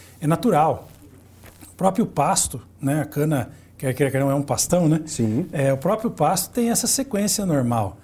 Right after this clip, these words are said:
Speaker 1: Então, nós temos sim uma dinâmica ligada ao, à idade que a cana tá ali, a forma como as coisas acontecem. Já dá pra gente, é, dizer que o pessoal que tá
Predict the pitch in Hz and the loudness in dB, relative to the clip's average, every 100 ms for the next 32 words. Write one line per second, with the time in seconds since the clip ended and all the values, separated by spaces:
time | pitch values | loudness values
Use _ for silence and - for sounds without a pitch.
0 | - - - - 165 131 202 202 139 143 | -20 -20 -20 -14 -6 0 2 4 2 2
1 | 180 - 147 208 202 - 160 190 185 151 | 2 2 2 2 0 0 0 0 2 2
2 | 139 135 143 147 139 131 131 127 123 117 | 2 2 2 0 -2 0 0 0 -2 -4
3 | 117 - 127 117 143 190 185 160 160 139 | -6 -6 -4 2 4 4 2 -2 -4 -6
4 | - 139 123 - 113 107 113 147 165 - | -4 -2 -2 -4 -6 -4 -2 -4 -4 -12
5 | - - - 131 - 151 170 214 185 - | -20 -20 -12 -6 0 4 4 4 2 0
6 | 147 139 - 135 117 120 139 117 120 127 | -2 -2 -2 -2 -2 -4 -6 -8 -2 0
7 | 143 - 170 - - - 156 147 147 226 | 0 -4 -10 -18 -18 0 2 2 2 0
8 | 220 165 131 160 156 131 - - - - | 0 0 0 0 0 -4 -4 -12 -20 -18
9 | - 143 131 127 120 135 123 139 196 190 | -8 -4 -2 -2 -2 -2 0 2 2 0
10 | 151 156 170 - 160 165 - 156 139 | -6 -4 -2 0 0 -2 -2 0 0